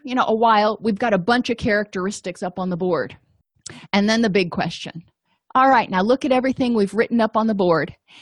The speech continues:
and which of those characteristics do you have in yourself? You know, my dog Brewster is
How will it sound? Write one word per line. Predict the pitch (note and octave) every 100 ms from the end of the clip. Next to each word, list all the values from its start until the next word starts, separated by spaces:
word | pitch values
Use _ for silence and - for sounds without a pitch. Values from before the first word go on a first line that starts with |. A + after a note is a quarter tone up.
| - -
and | G#3 G3+
which | D4 -
of | C#4+
those | B3+ B3+
characteristics | - B3 A3+ - G#3+ G#3+ - - -
do | -
you | F3 A3
have | G#3 G3+ F#3
in | F#3
yourself? | E3+ E3+ - A#2+ E3 - _ _ _ _ _ _ _
You | - -
know, | - _ _ _ -
my | G3+ G3+
dog | G3+ G#3 G3
Brewster | F#3+ A3+ - A3+ A3+ -
is | F#3+ F3+ -